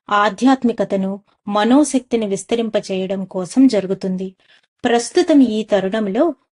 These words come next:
మానవ జాతి తన ఆధ్యాత్మిక శక్తిని,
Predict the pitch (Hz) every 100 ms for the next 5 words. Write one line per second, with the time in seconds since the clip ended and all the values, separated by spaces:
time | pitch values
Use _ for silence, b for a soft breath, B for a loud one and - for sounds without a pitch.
0 | - 208 196 214 277 269 233 202 196 185
1 | 202 - _ _ 233 220 190 180 196 -
2 | 262 262 240 185 - 165 - 190 190